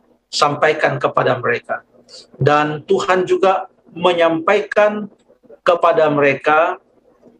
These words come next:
aturan-aturan hidup yang suci, hidup yang baik itu, dan, uh, mereka mengikutinya secara bertahap, tetapi ke arah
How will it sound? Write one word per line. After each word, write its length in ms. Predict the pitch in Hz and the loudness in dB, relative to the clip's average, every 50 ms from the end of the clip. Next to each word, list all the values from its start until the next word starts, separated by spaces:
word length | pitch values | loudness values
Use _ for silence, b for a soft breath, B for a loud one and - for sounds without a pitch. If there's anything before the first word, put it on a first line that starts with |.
| _ _ _ _ _ _ _ | _ _ _ _ _ _ _
aturan-aturan 1300 | - 147 - - - 208 208 208 208 208 214 - - 180 170 170 - - 180 180 185 185 185 185 185 - | -2 -2 -2 -2 0 0 2 2 2 2 0 -2 -2 -2 -2 -2 -4 -2 0 2 2 2 2 0 -2 -6
hidup 580 | - - - - - 220 202 - 220 214 214 - | -8 -10 -6 -4 -2 0 2 2 0 0 -2 -2
yang 300 | - 165 160 156 151 147 | -2 0 0 0 0 -2
suci, 500 | 139 - - 160 156 - - 202 202 - | -4 -2 -2 -2 -2 -4 -4 -4 -4 -4
hidup 380 | - - 208 - 190 185 180 - | -2 -2 0 0 0 0 0 0
yang 320 | - 151 151 143 143 135 | 0 0 0 0 0 0
baik 320 | 139 139 135 135 135 - | 0 0 0 0 -4 -4
itu, 480 | _ 127 123 - - - 359 202 202 381 - _ _ _ _ _ - - - - _ _ _ _ _ _ _ _ _ _ _ _ _ _ _ _ _ _ _ _ _ _ | _ -6 -6 -4 -2 0 0 0 0 -4 -10 _ _ _ _ _ -20 -20 -20 -20 _ _ _ _ _ _ _ _ _ _ _ _ _ _ _ _ _ _ _ _ _ _
dan, 400 | - 160 165 165 165 165 - 330 - _ _ _ _ _ _ - _ _ _ _ _ _ _ _ _ _ - | 2 2 4 2 0 -2 -6 -10 -14 _ _ _ _ _ _ -20 _ _ _ _ _ _ _ _ _ _ 2
uh, 420 | 156 160 160 156 151 151 - - - - _ _ | 2 4 4 4 2 2 0 -4 -10 -18 _ _
mereka 640 | - 165 156 160 170 185 185 185 180 - 214 214 208 | -2 0 2 2 2 2 0 -2 -2 0 0 0 2
mengikutinya 1040 | 202 185 185 196 196 190 185 185 - - 185 185 - - 247 240 226 220 208 214 | 2 2 2 2 2 2 0 0 -2 -2 -2 -2 0 0 0 2 2 2 2 2
secara 720 | 208 208 - - 185 - - - - 170 170 170 170 185 175 | 0 -2 -2 -2 -2 -2 -2 0 0 2 2 4 2 2 2
bertahap, 800 | - 160 156 156 151 - - 240 - - 165 165 170 170 - - - _ - | 2 0 0 0 0 0 0 0 0 2 2 0 0 0 -4 -10 -6 _ 0
tetapi 720 | 180 170 175 170 - 185 180 185 - - 214 214 208 - _ - | 0 0 0 0 0 2 2 2 0 -2 -4 -4 -4 -6 _ 0
ke 260 | 208 196 202 208 - - | 2 2 2 0 0 0
arah 480 | - 240 226 220 233 220 214 208 180 - | 0 2 2 2 2 2 2 2 0 -2